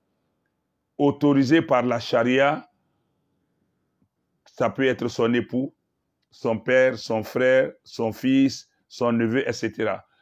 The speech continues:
C'est quelqu'un à qui elle ne peut être donnée en mariage. Hormis son époux à qui elle est déjà mariée, bien sûr. Dans sa famille, quelqu'un à qui elle ne peut être donnée en mariage, alors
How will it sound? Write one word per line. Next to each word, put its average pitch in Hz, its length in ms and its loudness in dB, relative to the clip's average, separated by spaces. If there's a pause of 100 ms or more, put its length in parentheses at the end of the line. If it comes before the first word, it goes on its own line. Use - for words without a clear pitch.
C'est - 400 -4
quelqu'un 135 440 0
à 117 120 -2
qui - 420 -6
elle 147 200 0
ne 123 100 -4
peut 143 320 -6
être - 260 -4
donnée 113 440 -6
en 101 100 -10
mariage. 98 760 -8 (640)
Hormis 139 320 2
son 110 240 -6
époux 110 280 -6
à 101 100 -6
qui 123 120 -10
elle 117 120 -4
est 107 60 -4
déjà 107 280 -8
mariée, 104 320 -10
bien 98 220 -12
sûr. 123 300 -12 (600)
Dans 107 140 -4
sa 110 180 -6
famille, 127 500 -4 (840)
quelqu'un 123 440 -4
à 113 120 -4
qui 143 480 -6 (340)
elle 123 200 0
ne 113 80 -6
peut 101 220 -12
être 123 220 -8
donnée 110 400 -10
en 101 100 -10
mariage, 104 520 -8
alors 110 520 -8